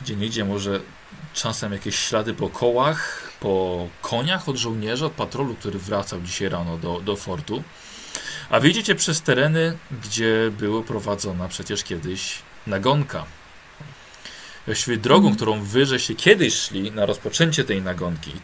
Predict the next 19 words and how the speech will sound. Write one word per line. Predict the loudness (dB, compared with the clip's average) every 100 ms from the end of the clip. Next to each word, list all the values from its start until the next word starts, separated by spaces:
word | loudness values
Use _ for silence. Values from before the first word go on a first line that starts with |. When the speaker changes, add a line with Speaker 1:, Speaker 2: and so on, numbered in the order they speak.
| -6
Speaker 1:
to | -4 -2
jest | -2
właśnie | -2 -2 -4
droga, | -4 -4 -6
którą | -6 -6 -6
wy | -6
pamiętacie. | -6 -6 -4 -4 -4 -10 -16 -16 -14 -14 -12 -12 -10 -10 -14 -6
A | 4 6
ponadto | 6 4 2 2 6 8 6 -2 -20 -20 -20 -8 6
to | 6
jest | 8
jeszcze | 6 6 4
miejsce, | 4 4 2
gdzie | 6 6 6
kiedyś | 4 2 2 2 0
Gloria | 2 4 4 6 6 6
spotkała | 4 -2 -4 0 2 4 4
się | 2 0 0 0
z... | -2 -2 -2 -2